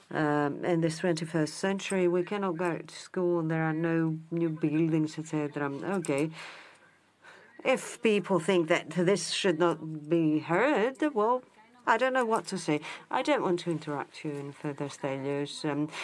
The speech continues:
indeed, it's a pity. We shouldn't, um, focus on that, uh, single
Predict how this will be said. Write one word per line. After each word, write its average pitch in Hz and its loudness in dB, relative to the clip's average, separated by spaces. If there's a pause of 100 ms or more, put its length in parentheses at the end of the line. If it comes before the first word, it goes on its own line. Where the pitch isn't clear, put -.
(180)
indeed, 208 4
it's 233 2
a 262 6
pity. 165 4 (320)
We 226 0
shouldn't, 175 2 (220)
um, 151 2 (360)
focus 170 2
on 147 2
that, 170 0
uh, 143 0
single 156 2